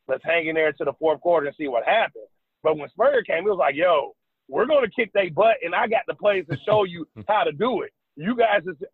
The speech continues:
Speaker 1: you offensive linemen, just hold them off for a little bit, block it like punt, and <laughs> I'm gonna get it in the end zone." <laughs> So that was kinda like our running joke there. Like, "Hey, man, let's give, let's give Spurrier and Blake Mitchell some time,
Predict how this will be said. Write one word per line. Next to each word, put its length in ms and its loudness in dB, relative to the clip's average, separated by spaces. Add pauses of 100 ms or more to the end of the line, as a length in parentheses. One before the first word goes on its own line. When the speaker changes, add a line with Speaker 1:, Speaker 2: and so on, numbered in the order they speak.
(160)
Speaker 1:
you 220 -6
offensive 280 0
linemen, 280 2
just 120 -10
hold 180 2
them 120 -2
off 200 2
for 120 -2
a 40 -2
little 180 0
bit, 300 -6 (260)
block 240 0
it 60 -2
like 240 0
punt, 280 2 (200)
and 180 0
<laughs> 40 -20
I'm 120 2
gonna 60 -2
get 160 0
it 100 2
in 120 2
the 80 -4 (100)
end 120 -2
zone." 300 0
<laughs> 60 -20 (500)
So 240 2 (220)
that 120 2
was 160 -2
kinda 200 2
like 180 2
our 160 4
running 260 0
joke 300 0
there. 240 4
Like, 180 0
"Hey, 120 2
man, 240 -4
let's 160 -4
give, 240 0 (280)
let's 240 -2
give 200 -2
Spurrier 520 2 (280)
and 100 -4
Blake 240 0
Mitchell 300 -4
some 140 -10
time, 520 0